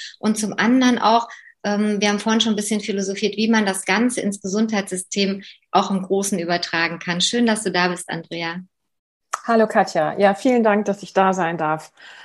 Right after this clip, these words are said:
Speaker 2: Ähm, mein Name ist Andrea Rolvring, du hast es ja gerade schon gesagt. Ich hab, ähm, ich bin von Haus aus promovierte Diplomkauffrau, ich bin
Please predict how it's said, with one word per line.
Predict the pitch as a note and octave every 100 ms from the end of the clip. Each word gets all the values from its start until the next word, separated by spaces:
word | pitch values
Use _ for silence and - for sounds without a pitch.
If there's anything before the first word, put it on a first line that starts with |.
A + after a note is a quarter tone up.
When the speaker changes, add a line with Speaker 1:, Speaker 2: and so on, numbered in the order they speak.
| - -
Speaker 2:
Ähm, | G#3+ G#3 G#3 G3+ G3+ G3+
mein | G#3
Name | C4 D4
ist | D4
Andrea | A#3 G#3+ G#3
Rolvring, | F#3+ F#3+ A#3 C4 D4 C4+
du | G#3+
hast | G#3
es | -
ja | G3+
gerade | F#3 F#3 F#3
schon | F#3+ F3
gesagt. | F3+ A3 D4 - - -
Ich | A3 - -
hab, | G3+ - - -
ähm, | F#3+ F#3 F#3 F#3 F3
ich | - - -
bin | G#3 F#3+ F#3+ F#3+
von | F#3 F#3+
Haus | C4+ -
aus | A3+ A3+
promovierte | G#3 F#3+ F3+
Diplomkauffrau, | - - C4+ D4 C4 A#3+ - A3+ A3
ich | G3+ -
bin | F#3 F3+